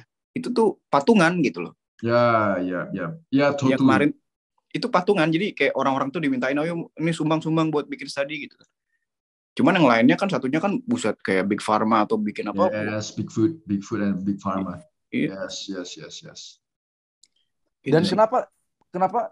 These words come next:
Speaker 3: yang kayak Bill Gates ya, kenapa dia orang, eh, sekarang masuk ke Impossible Burger, semua protein-protein ke, ke, ini yang gue masih belum sempat baca sih.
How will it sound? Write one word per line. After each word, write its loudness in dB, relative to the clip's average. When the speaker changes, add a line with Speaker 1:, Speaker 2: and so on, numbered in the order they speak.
Speaker 3:
yang -4
kayak -4
Bill -2
Gates -2
ya, -6
kenapa -4
dia 2
orang, -2
eh, -2
sekarang -6
masuk -6
ke -6
Impossible -8
Burger, -8
semua -6
protein-protein -8
ke, -6
ke, -8
ini -8
yang -10
gue -4
masih -10
belum -12
sempat -14
baca -10
sih. -16